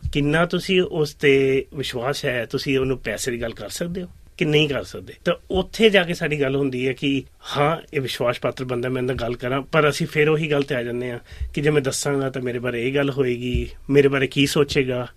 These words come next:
ਸੋ ਇੱਥੇ ਆ ਕੇ ਆਪਣੇ ਭਾਈਚਾਰੇ 'ਚ ਅਸੀਂ ਜ਼ਿਆਦਾ ਸੋਚ 'ਚ ਪੈ ਜਾਂਦੇ ਹਾਂ। ਪਰ ਜੇ ਮੈਂ ਗੱਲ ਕਰਾਂ ਕਿ ਹਾਂ, ਅਸੀਂ ਜ਼ਿਆਦਾ ਪ੍ਰੋਨ ਹੈਗੇ ਹਾਂ,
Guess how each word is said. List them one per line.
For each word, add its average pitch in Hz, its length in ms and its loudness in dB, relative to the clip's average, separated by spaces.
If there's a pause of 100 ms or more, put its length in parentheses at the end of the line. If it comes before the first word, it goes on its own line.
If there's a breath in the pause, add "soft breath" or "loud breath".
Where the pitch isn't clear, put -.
(140)
ਸੋ 139 300 2 (140)
ਇੱਥੇ 160 300 2
ਆ 156 100 4
ਕੇ 147 80 0
ਆਪਣੇ 147 180 2 (240)
ਭਾਈਚਾਰੇ 135 440 2
'ਚ 135 60 -2 (140)
ਅਸੀਂ 143 200 2
ਜ਼ਿਆਦਾ 120 600 -2 (140)
ਸੋਚ - 360 -4
'ਚ - 60 -2
ਪੈ 131 160 0
ਜਾਂਦੇ 139 260 -4
ਹਾਂ। 165 80 -8 (100)
ਪਰ 156 320 6
ਜੇ 143 220 4
ਮੈਂ 160 140 0
ਗੱਲ 147 240 2
ਕਰਾਂ 147 280 4
ਕਿ 147 160 0
ਹਾਂ, 139 320 4
ਅਸੀਂ 143 340 2
ਜ਼ਿਆਦਾ 123 260 2
ਪ੍ਰੋਨ 160 280 2
ਹੈਗੇ 147 300 2
ਹਾਂ, 143 60 0